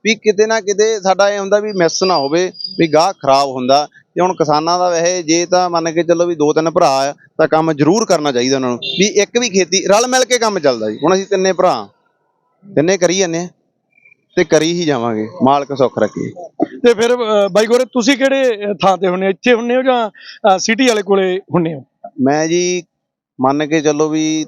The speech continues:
Speaker 1: ਤਕਰੀਬਨ ਦੋ ਵਜੇ ਤੋਂ ਲੈ ਕੇ ਚਾਰ ਵਜੇ ਤੱਕ ਇੱਥੇ ਹੀ ਹੁੰਨਾ, ਠੀਕ ਹੈ। ਉਦੋਂ ਬਾਅਦ ਮੈਂ ਉੱਧਰ ਚਲਾ ਜਾਨਾ ਵੀ ਪੰਜ ਤੋਂ ਦਸ ਵਜੇ ਤੱਕ, ਸਾਢੇ ਨੌ, ਦਸ ਵਜੇ ਤੱਕ। ਵੀ ਸਾਡਾ ਮਤਲਬ ਵੀ ਕੋਈ ਪਤਾ ਨਹੀਂ ਕਿਹੜਾ ਬੰਦਾ ਕਿੱਥੇ ਹੋਊਗਾ, ਕਿਉਂਕਿ ਐਂ ਹੁੰਦਾ ਵੀ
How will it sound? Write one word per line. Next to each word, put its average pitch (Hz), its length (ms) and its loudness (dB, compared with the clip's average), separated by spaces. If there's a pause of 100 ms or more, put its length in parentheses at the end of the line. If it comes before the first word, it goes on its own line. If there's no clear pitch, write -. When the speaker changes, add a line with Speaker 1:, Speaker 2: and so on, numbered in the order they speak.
Speaker 1:
ਤਕਰੀਬਨ 147 520 0
ਦੋ 131 120 2 (120)
ਵਜੇ 139 140 0
ਤੋਂ 135 100 -2
ਲੈ 135 100 2
ਕੇ 135 100 -4
ਚਾਰ 127 220 2
ਵਜੇ 131 100 -4
ਤੱਕ 131 160 0
ਇੱਥੇ 131 220 0
ਹੀ 139 60 4
ਹੁੰਨਾ, 104 220 -6 (580)
ਠੀਕ 135 180 0
ਹੈ। 143 100 0 (320)
ਉਦੋਂ 175 220 0
ਬਾਅਦ 190 120 2
ਮੈਂ 190 120 -6
ਉੱਧਰ 147 200 -2
ਚਲਾ 131 200 2
ਜਾਨਾ 107 300 -6 (640)
ਵੀ 135 200 0 (180)
ਪੰਜ 135 200 0
ਤੋਂ 131 180 0
ਦਸ 113 220 0
ਵਜੇ 113 100 0
ਤੱਕ, 107 160 -2
ਸਾਢੇ 123 260 0
ਨੌ, 120 140 -6
ਦਸ 113 200 -2
ਵਜੇ 110 120 0
ਤੱਕ। 107 260 -4 (420)
ਵੀ 226 100 0
ਸਾਡਾ 202 300 2
ਮਤਲਬ 208 260 -4
ਵੀ 214 120 -6
ਕੋਈ 208 260 0
ਪਤਾ 190 200 0
ਨਹੀਂ 190 180 -4
ਕਿਹੜਾ 185 280 0
ਬੰਦਾ 175 240 -2
ਕਿੱਥੇ 156 300 -2
ਹੋਊਗਾ, 143 320 0
ਕਿਉਂਕਿ 160 320 -2
ਐਂ 170 160 0
ਹੁੰਦਾ 165 200 0
ਵੀ 175 180 -4